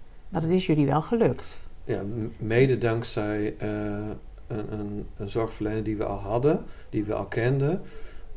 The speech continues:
Speaker 2: eh, en die toen haar eigen ins-, eigenlijk zorginstelling heeft opgebouwd met allerlei andere zorgverleners. En ze geeft ook creatieve therapie, ze heeft, eh, eh, eh, nou ja,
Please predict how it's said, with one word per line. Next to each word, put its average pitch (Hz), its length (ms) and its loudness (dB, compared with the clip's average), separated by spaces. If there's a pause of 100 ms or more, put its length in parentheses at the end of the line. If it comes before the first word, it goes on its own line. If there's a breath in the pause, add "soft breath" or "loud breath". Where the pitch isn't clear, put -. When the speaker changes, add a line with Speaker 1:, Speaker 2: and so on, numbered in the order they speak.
Speaker 2:
eh, 107 120 -4 (720)
en 117 160 -4
die 120 260 0
toen 120 180 2
haar 110 160 2
eigen 117 560 2 (200 loud breath)
ins-, 139 400 2
eigenlijk 113 340 0
zorginstelling 104 920 2
heeft 101 420 -6
opgebouwd 101 560 -4
met 104 240 -4
allerlei 104 340 0
andere 110 420 4 (320 loud breath)
zorgverleners. 107 1000 0 (500 loud breath)
En 135 140 0
ze 117 100 0
geeft - 240 -2
ook 101 80 -6
creatieve - 540 -2
therapie, 143 600 2
ze - 80 -4
heeft, 98 320 -4
eh, - 140 -2
eh, 98 80 -2 (760 loud breath)
eh, 98 360 -2 (680)
nou 113 160 -4
ja, 92 40 -4